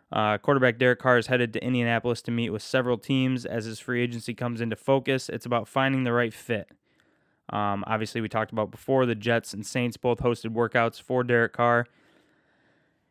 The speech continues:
And there's been, the Carolina Panthers have also, um, shown interest in Carr, so, but yet to have a, yet to have a meeting with him. So Carr is obviously going to be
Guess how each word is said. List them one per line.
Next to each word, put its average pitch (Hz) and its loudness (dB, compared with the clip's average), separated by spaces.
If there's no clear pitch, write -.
And 113 0
there's 113 4
been, 110 2
the 120 -2
Carolina 123 2
Panthers 120 2
have 110 -4
also, 113 0
um, 107 -2
shown 123 0
interest 120 -2
in 120 -4
Carr, 107 2
so, 107 -4
but 110 -4
yet 123 0
to 120 0
have 113 2
a, 107 -2
yet 131 0
to 131 0
have 123 4
a 120 0
meeting 120 0
with 110 -4
him. 120 -2
So 110 -2
Carr 143 4
is 131 4
obviously 123 0
going 113 -2
to 110 -4
be 110 -2